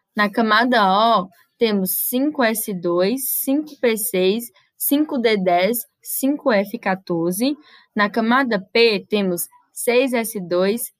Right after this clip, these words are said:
seis P seis, seis D dez. E na camada Q, temos sete S dois,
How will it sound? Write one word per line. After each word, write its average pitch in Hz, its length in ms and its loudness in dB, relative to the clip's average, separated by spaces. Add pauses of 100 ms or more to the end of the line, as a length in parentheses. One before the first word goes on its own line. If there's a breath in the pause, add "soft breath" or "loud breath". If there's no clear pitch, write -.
seis 269 420 -2
P 220 160 -2
seis, 190 500 -2 (260)
seis 247 400 2
D 208 180 0
dez. 185 540 0 (280 soft breath)
E 370 120 -4
na 262 180 2
camada 247 480 2
Q, 262 380 2 (240)
temos 202 480 0
sete 240 360 0
S 226 280 -4
dois, 208 560 0